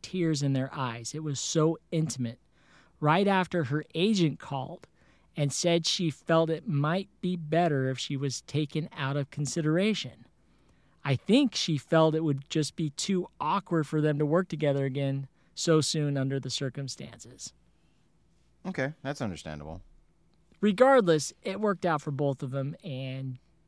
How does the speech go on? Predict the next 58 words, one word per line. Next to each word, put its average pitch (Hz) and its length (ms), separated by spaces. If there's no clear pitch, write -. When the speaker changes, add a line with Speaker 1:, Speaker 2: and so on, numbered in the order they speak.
Speaker 1:
Roberts 143 380
went 147 140
on 147 140
to 147 40
make 151 200
Pretty 151 240
Woman 160 280
instead. 170 440
Speaker 2:
Right. 127 240
Speaker 1:
But 107 60
yeah, - 100
Speaker 2:
And 233 80
then 277 120
we - 60
Speaker 1:
she 247 120
Speaker 2:
got 262 60
Speaker 1:
would 269 80
have 269 40
been 254 160
Speaker 2:
Frances 285 200
Speaker 1:
great 269 100
in 180 40
the 165 80
Speaker 2:
McDormand. 165 80
Speaker 1:
movie. 127 220
I 170 120
would 226 100
have - 80
Speaker 2:
Yeah. 233 80
Speaker 1:
actually 247 240
loved 208 300
to 180 80
see 143 260
Roberts 135 500
in 139 120
Dark 135 280
Man. 135 260
Speaker 2:
So 107 380
I 107 80
know 143 160
we 165 160
ended 113 260
up 107 220
with 95 320
Frances 101 400
McDormand 92 640
as 101 600
Julie. 107 500
Speaker 1:
Yes. 135 380
Speaker 2:
But 107 160
was 98 180
there 101 220
anybody 101 360
else 98 220
considered 92 420
for 95 200
the 85 100
role 90 400